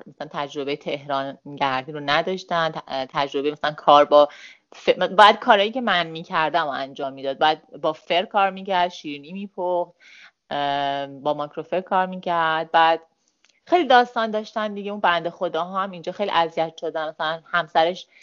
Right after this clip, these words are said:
خیلی دوست داشتن که بیان یه روزی تهران زندگی کنن، بعد دیگه مثلاً پشیمون شدن چون شوهرش اومد تهران گفت من می‌خوام برم مسافر کشی کنم.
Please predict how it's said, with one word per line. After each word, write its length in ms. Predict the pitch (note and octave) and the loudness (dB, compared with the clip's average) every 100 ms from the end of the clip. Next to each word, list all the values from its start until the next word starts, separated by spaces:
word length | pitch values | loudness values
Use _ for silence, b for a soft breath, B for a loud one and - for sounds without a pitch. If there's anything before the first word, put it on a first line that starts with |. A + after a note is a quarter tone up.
| b | b
خیلی 260 | - C4 A3 | 0 2 2
دوست 300 | E3+ F3 - | -4 -10 -4
داشتن 380 | E3 D#3+ E3 D#3 | -4 -4 -8 -8
که 120 | E3 | -10
بیان 380 | D3 D#3 D3+ D3+ | -6 -4 -4 -6
یه 100 | D3+ | -6
روزی 200 | D3 D3+ | -6 -4
تهران 340 | E3 D#3 D#3 | -2 -2 -2
زندگی 280 | E3 D3+ C#3+ | -2 -4 -4
کنن، 380 | - D3+ D#3 D#3 | -2 0 2 4
بعد 180 | D#3+ | 4
دیگه 140 | D#3+ D#3 | 4 -2
مثلاً 260 | D#3 D3+ D3+ | -2 -8 -8
پشیمون 380 | F3 - D3 D3 | -10 -8 -10 -8
شدن 360 | D#3 - D3+ | -8 -8 -10
چون 220 | - E3 D#3+ | -8 -8 -2
شوهرش 400 | E3 D#3 E3 E3 | 0 4 4 4
اومد 160 | D#3 | 0
تهران 320 | D#3 F3 E3 E3+ | 2 2 2 2
گفت 120 | F3 | 4
من 100 | F3+ | 2
می‌خوام 200 | F3 F3+ | 2 2
برم 160 | F3 | 2
مسافر 460 | E3+ D#3 D#3+ D#3 D#3+ | 0 0 -2 0 -2
کشی 360 | D#3 E3 - G#3 | -2 -6 -8 -8
کنم. 640 | G#3+ G#3 G#3 G3 F#3+ | -4 -2 0 0 0